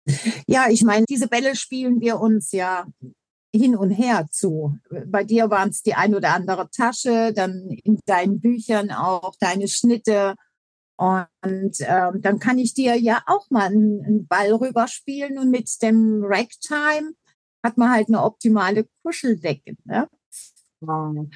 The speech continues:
Speaker 2: Also ihr müsst wissen, Jeanette hat ihre Kuscheldecke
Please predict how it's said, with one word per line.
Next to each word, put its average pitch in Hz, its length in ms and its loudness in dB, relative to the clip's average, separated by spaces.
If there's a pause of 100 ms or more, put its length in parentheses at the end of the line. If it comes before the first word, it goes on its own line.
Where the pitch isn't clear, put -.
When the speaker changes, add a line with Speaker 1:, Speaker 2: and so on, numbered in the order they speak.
(120)
Speaker 2:
Also 208 180 2
ihr 240 140 2
müsst 220 320 2
wissen, 226 520 2
Jeanette 196 440 2
hat 214 260 0
ihre 202 460 2
Kuscheldecke 220 800 2